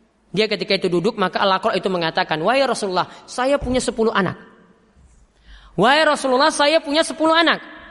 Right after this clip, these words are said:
Ma qabaltu minhum ahadan. Aku tidak pernah mencium sepuluh anakku itu sama sekali." Coba lihat, ada orang ya, jadi orang tua nggak pernah cium anaknya, sepuluh anak nggak pernah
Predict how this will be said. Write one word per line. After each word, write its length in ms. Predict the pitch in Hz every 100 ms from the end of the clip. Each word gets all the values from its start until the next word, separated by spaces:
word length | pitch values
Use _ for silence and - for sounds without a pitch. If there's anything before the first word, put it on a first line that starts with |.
| - - _ _ _ _ - -
Ma 280 | 180 320 381
qabaltu 480 | 349 320 320 311 311
minhum 400 | 285 302 370 339
ahadan. 680 | 311 339 330 311 277 233 151 - - - - - _ _ _ _
Aku 220 | 240 240
tidak 320 | 285 233 - 240
pernah 160 | 254
mencium 400 | 247 240 247 285
sepuluh 400 | 277 262 285 302
anakku 400 | 302 269 269 285
itu 240 | 302 339 302
sama 240 | 277 262
sekali." 560 | 247 233 226 170 131 - - - _ _ _ -
Coba 240 | 214 196
lihat, 320 | 233 233 214
ada 240 | 220 220 254
orang 400 | 269 277 208 180
ya, 80 |
jadi 240 | 180 170 196
orang 240 | 214 208
tua 160 | 240 247
nggak 80 | 220
pernah 200 | 247 277
cium 160 | 262 269
anaknya, 320 | 262 269 226
sepuluh 400 | 214 - 311 311
anak 320 | 285 320 277
nggak 80 | 220
pernah 160 | 277